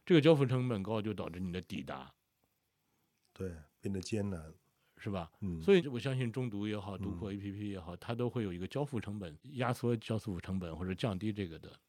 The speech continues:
Speaker 1: 当然，我不知道你怎么理解这个《
Speaker 2: 嗯。
Speaker 1: 三联生活周刊》，呃，杂志和中读的这个区别。
Speaker 2: 嗯。
Speaker 1: 呃，我能理解纸质书和这个A P P的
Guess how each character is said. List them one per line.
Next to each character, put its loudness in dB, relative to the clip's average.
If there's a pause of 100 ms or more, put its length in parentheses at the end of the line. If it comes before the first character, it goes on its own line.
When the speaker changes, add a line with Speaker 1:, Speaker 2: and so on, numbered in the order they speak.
(160)
Speaker 1:
当 8
然， 10
我 8
不 2
知 4
道 8
你 4
怎 -2
么 -4
理 2
解 0 (220)
这 -4
个《 -2
Speaker 2:
嗯。 -8
Speaker 1:
三 -2
联 2
生 2
活 4
周 0
刊》， 0 (840)
呃， -8
杂 6
志 0
和 -4
中 4
读 2
的 4 (720)
这 -4
个 -6
区 -4
别。 -8 (140)
Speaker 2:
嗯。 -8
Speaker 1:
呃， 0
我 4
能 6
理 4
解 -4
纸 -8
质 -6
书 -6
和 -10
这 -8
个 -12 (300)
A -2
P -6
P -4
的 -6